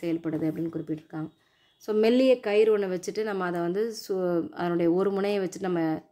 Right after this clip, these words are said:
சுற்றும் பொழுது ஏற்படக்கூடிய விசை மைய நோக்கு விசை. அதே போல, அ, பார்க்கில் இருக்கக்கூடிய அந்த ராட்டினம், அது அதனுடைய இயக்கத்துல இருக்கக்கூடிய, சுழற்சி இயக்கத்துல இருக்கக்கூடியது, அதுவும் மைய நோக்கு விசை தான். பூமி,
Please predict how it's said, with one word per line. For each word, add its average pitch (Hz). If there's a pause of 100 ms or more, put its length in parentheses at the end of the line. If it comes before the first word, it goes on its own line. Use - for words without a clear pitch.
(100)
சுற்றும் 196
பொழுது 175 (1800)
ஏற்படக்கூடிய 170 (100)
விசை 196 (220)
மைய 175
நோக்கு 175
விசை. 160 (560)
அதே 202
போல, 202 (640)
அ, 196 (800)
பார்க்கில் 214
இருக்கக்கூடிய 175
அந்த 175
ராட்டினம், 165 (140)
அது 180
அதனுடைய 175
இயக்கத்துல 170
இருக்கக்கூடிய, 160
சுழற்சி 175
இயக்கத்துல 165
இருக்கக்கூடியது, 156
அதுவும் 190
மைய 175
நோக்கு 165
விசை 156
தான். 160 (720)
பூமி, 233